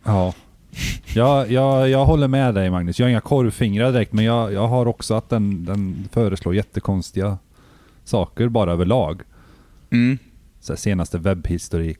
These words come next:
Speaker 1: Nej, nej, men,
Speaker 2: Ja, just det.
Speaker 1: men det är för att Apple har
Speaker 2: P,
Speaker 1: gjort
Speaker 2: den bara, ah.
Speaker 1: Ja. <laughs> Menade du peniskalsonger?
Speaker 2: <laughs> Ja, exakt.
Speaker 1: Nej, men Apple har gjort någon uppdatering, för i U S A så har det ju varit att, eh, typ,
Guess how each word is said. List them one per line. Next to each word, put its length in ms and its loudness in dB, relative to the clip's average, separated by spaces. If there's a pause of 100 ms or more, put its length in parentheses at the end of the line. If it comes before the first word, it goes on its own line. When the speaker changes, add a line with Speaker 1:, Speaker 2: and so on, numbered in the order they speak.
Speaker 1:
Nej, 300 0 (220)
nej, 240 2
men, 260 2
Speaker 2:
Ja, 220 4
just 160 -2
det. 120 0
Speaker 1:
men 260 0 (280)
det 100 2
är 60 2
för 100 0
att 180 -4
Apple 320 0
har 80 6
Speaker 2:
P, 60 6
Speaker 1:
gjort 200 4
Speaker 2:
den 160 2
bara, 180 2
ah. 300 0
Speaker 1:
Ja. 220 0 (240)
<laughs> 1300 0
Menade 340 4
du 240 4
peniskalsonger? 1300 0 (500)
Speaker 2:
<laughs> 180 0
Ja, 160 4 (120)
exakt. 560 0 (680)
Speaker 1:
Nej, 320 6
men 200 4
Apple 240 0
har 80 4
gjort 100 2
någon 120 2
uppdatering, 600 0
för 200 0
i 100 -2
U 120 4
S 160 -2
A 260 2
så 120 -2
har 140 2
det 60 2
ju 60 2
varit 240 -2
att, 260 -6
eh, 60 -4
typ, 200 -2